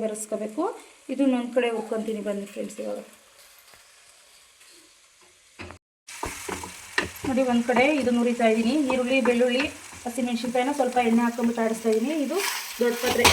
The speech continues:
ಇದೆಲ್ಲ ಸ್ವಲ್ಪ ಈ ಥರ ಫುಲ್ ಹೋಗೋವರೆಗೂ ಹುರಿಬೇಕು ಫ್ರೆಂಡ್ಸ್. ಇದು ಈ ಥರ ಇದನ್ನ ಸ್ವಲ್ಪ, ಆ, ಇದಾದ್ಮೇಲೆ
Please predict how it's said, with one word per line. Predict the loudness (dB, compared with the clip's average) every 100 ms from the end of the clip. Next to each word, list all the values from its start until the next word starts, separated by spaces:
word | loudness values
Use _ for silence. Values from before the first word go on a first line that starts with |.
| 6
ಇದೆಲ್ಲ | 6 2 2 -2
ಸ್ವಲ್ಪ | -2 -2 0 -2 -4 -14 -18 -12 0
ಈ | 0
ಥರ | 2 -2 -2 -4
ಫುಲ್ | -2 0
ಹೋಗೋವರೆಗೂ | 2 0 -2 -4
ಹುರಿಬೇಕು | -4 -6 -8
ಫ್ರೆಂಡ್ಸ್. | -12 -10 -8
ಇದು | -4 -6 -6 -16 -18 -18 2 6 8 6 6 4 6 4 2 -4 -2 -2 -6 -10 -20 -20 -20 -20 -20 -20 -20 -20 -20 -20 -8 -6 -6 -20 -20 -20 -20 -20 -20 -18 -12 -10
ಈ | -10
ಥರ | -8 -6 -6 -8
ಇದನ್ನ | -10 -10 -6
ಸ್ವಲ್ಪ, | 0 0 0 -6 -10
ಆ, | -10 -10 -8
ಇದಾದ್ಮೇಲೆ | -4 -4 -4